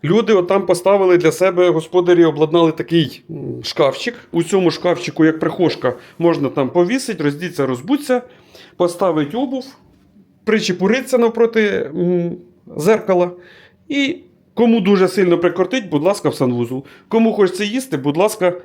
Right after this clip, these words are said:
в кухню. Але поки я знаходжуся у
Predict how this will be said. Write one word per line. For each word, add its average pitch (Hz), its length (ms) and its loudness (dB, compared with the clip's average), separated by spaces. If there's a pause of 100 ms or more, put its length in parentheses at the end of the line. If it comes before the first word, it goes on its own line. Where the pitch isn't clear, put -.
(300)
в - 100 -20
кухню. 135 360 -4 (180)
Але 208 420 -2 (260)
поки 226 280 2
я 165 100 2
знаходжуся 151 680 2 (100)
у 151 340 -2